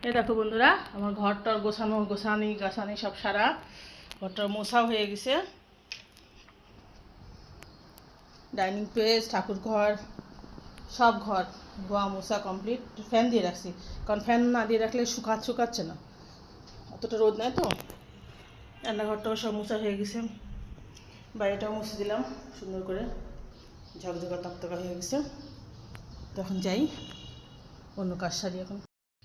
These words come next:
এই দেখো বন্ধুরা, আহ, স্নান ধান সেরে শুদ্ধ কাপড় পরে গঙ্গা জল ছিটিয়ে সারা ঘরে ফলমূলে যে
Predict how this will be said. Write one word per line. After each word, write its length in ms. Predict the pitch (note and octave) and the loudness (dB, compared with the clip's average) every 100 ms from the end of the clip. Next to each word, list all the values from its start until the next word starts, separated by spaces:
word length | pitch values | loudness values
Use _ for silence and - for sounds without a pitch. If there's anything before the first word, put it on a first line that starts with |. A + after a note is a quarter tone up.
| D#4 | 2
এই 160 | C#4 | 6
দেখো 180 | B3+ A3 | 6 4
বন্ধুরা, 360 | G#3+ G#3+ A3+ C#4 | 0 2 8 8
আহ, 680 | F4+ - - - - - G3+ | 8 0 -18 -20 -18 -4 -4
স্নান 420 | G3+ G#3+ A3 A3+ A3+ A3 | 0 0 2 2 0 0
ধান 240 | A3 A3 A3 | 2 2 2
সেরে 300 | A3 A3 A3+ A#3 | 2 6 8 8
শুদ্ধ 280 | - F#3 A#3+ A#3 | 4 -2 0 2
কাপড় 260 | G3+ G#3+ G3+ | 2 0 -2
পরে 180 | A3 A#3+ D4+ - - - F#3+ | 6 6 6 2 -14 -6 -2
গঙ্গা 240 | G3+ G#3 | 0 2
জল 220 | G#3 G#3+ | 4 4
ছিটিয়ে 400 | G#3 - A3 A3+ B3+ D4+ - - - - | 4 -4 4 8 8 8 -2 -16 -6 -2
সারা 200 | G3 G3+ | 2 0
ঘরে 280 | G3+ G3+ B3 D4 - - | 2 4 6 4 -4 -4
ফলমূলে 440 | G3+ G3+ G#3 G#3+ G#3 | -2 0 0 0 2
যে 140 | G3+ | 0